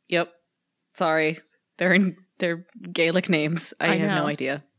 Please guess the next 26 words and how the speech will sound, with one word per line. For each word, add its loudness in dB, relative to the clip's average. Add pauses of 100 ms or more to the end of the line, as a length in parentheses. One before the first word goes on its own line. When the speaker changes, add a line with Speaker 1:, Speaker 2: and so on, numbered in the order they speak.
(440)
Speaker 2:
No, -4
but -2
the, -2
Speaker 1:
Got -4
Speaker 2:
the 2
Speaker 1:
nothing. 4
Speaker 2:
B 4
H, -2 (200)
the 2
B 0
H -2
is -4
a 0
V. -4 (960)
Speaker 1:
Okay, 0
Speaker 2:
Loch 0
Speaker 1:
Langevat. 2
Speaker 2:
Arnish. -2
Speaker 1:
Great. -2 (840)
Speaker 2:
Loch -4
Speaker 1:
And -6
Vor-, -2
Speaker 2:
Vorgestel. -2 (160)
Speaker 1:
Vorgestel? -4 (1120)
Speaker 2:
And -6
Loch -2